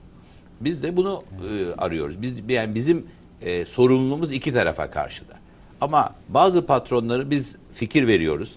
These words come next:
danışıyoruz. Onlara da bir, e, diyoruz ki, "Bak bu-, bunu böyle yaparsan da şu adamı alırsan, onun yanına da böyle bir şey yaparsan çok daha neticeye hızlı gidersin." diyoruz. Ve genellikle de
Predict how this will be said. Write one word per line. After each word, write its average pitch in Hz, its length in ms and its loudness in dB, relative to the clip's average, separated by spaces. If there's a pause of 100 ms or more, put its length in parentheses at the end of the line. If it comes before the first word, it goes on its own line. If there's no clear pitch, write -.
danışıyoruz. 110 640 2
Onlara 120 400 0
da 127 120 -2
bir, 131 140 -4 (440)
e, 92 460 -4
diyoruz 131 300 0
ki, 123 140 -6
"Bak 117 240 -2 (580)
bu-, 104 40 -2
bunu 139 300 0 (420)
böyle 120 200 6
yaparsan 95 720 2
da 175 200 -6 (360)
şu - 240 2
adamı 104 400 0 (100)
alırsan, 92 600 -4
onun 117 200 -4
yanına 123 380 -2
da 101 140 -2
böyle 131 260 6
bir 165 40 -2
şey 107 180 0
yaparsan 90 520 -2 (180)
çok 170 240 -2
daha 135 220 2 (400)
neticeye 117 640 0
hızlı 120 300 4
gidersin." 71 600 -6
diyoruz. 67 320 -12 (480)
Ve 151 140 -4
genellikle 180 720 -2
de 156 180 -4